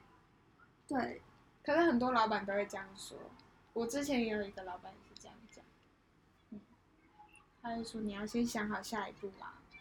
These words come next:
Speaker 2: 可是我会觉得你是做，我只是个雇员，你是个决策者，我为什么要帮你想？<laughs> 可以前不会啊，以前就会想说：“啊，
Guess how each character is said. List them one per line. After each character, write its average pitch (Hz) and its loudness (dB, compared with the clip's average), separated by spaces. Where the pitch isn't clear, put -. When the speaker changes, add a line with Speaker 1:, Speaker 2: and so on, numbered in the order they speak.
Speaker 2:
可 220 -2
是 247 -2
我 247 2
会 254 2
觉 202 0
得 208 -12
你 214 2
是 - -10
做， - -4
我 294 4
只 269 2
是 285 2
个 240 4
雇 240 0
员， 185 -2
你 214 0
是 240 -6
个 233 0
决 202 0
策 202 0
者， - -10
我 202 4
为 233 6
什 240 0
么 202 2
要 - -2
帮 196 -2
你 214 -8
想？ - -10
<laughs> - 2
可 294 8
以 302 6
前 208 2
不 190 -8
会 208 0
啊， - 0
以 208 -2
前 220 0
就 247 2
会 254 2
想 214 -2
说 226 -6
：“啊， 226 -2